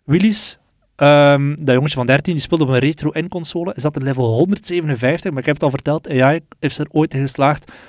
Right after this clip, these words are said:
om nog hoger te geraken, level tweehonderdzevenendertig. En heel lang hebben mensen gedacht dat de menselijke limiet op level negenentwintig lag, want dan vallen de blokken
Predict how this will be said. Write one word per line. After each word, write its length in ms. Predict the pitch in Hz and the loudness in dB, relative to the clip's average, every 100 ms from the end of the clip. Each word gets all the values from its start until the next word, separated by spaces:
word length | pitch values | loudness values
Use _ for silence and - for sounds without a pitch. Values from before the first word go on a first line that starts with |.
| - _ | -20 _
om 180 | 156 143 | 0 2
nog 200 | 165 - | 0 4
hoger 360 | 135 190 202 | 4 4 2
te 120 | - 160 | -2 -2
geraken, 460 | 143 160 185 196 | -2 -2 -6 -10
level 300 | - 139 135 | -4 -4 -4
tweehonderdzevenendertig. 1300 | - - 190 170 - 165 170 147 117 127 - 226 208 - _ _ _ _ | -6 -4 -2 -4 -6 -2 -2 -2 0 0 0 -4 -12 -16 _ _ _ _
En 120 | - | -6
heel 280 | 123 135 220 | -2 2 2
lang 180 | 190 208 | 2 0
hebben 200 | 185 147 | -2 -2
mensen 340 | 139 175 - 156 | -2 -2 -4 -8
gedacht 440 | 131 151 156 - | -4 -4 -4 -6
dat 140 | 143 131 | -6 -4
de 80 | |
menselijke 500 | 113 143 208 196 - | -4 -2 -2 -4 -4
limiet 260 | 143 170 190 | -2 -2 -2
op 120 | - | -2
level 300 | 156 147 143 123 | -2 -2 -4 -4
negenentwintig 760 | 123 156 175 151 - 151 117 | -4 -2 -2 -4 -2 -2 0
lag, 240 | 107 110 | -2 -2
want 320 | - 120 - 131 | -2 -4 -4 -2
dan 140 | 160 | 0
vallen 200 | 180 165 | 0 0
de 80 | 127 | -2
blokken 360 | 139 175 180 | -2 -2 -4